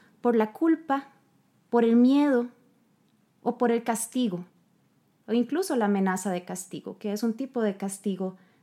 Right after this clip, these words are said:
también. Nada nos ofrece una garantía del cien por ciento, pero hemos visto que esos grupos humanos que pueden ser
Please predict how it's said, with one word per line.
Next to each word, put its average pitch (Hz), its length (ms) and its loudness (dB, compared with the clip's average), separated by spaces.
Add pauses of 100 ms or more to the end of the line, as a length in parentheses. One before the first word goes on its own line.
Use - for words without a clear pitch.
(120)
también. 180 500 0 (1400)
Nada 269 320 2
nos 302 200 2
ofrece 254 380 -4
una 262 140 0
garantía 240 560 -2
del 220 160 2
cien 233 300 -2
por 226 160 -6
ciento, 254 480 -4 (880)
pero 254 160 0
hemos 269 260 2
visto 277 420 -4 (1080)
que 262 240 2
esos 269 260 -2
grupos 269 320 -2
humanos 254 560 2
que 233 100 -4
pueden 240 400 2
ser 240 400 0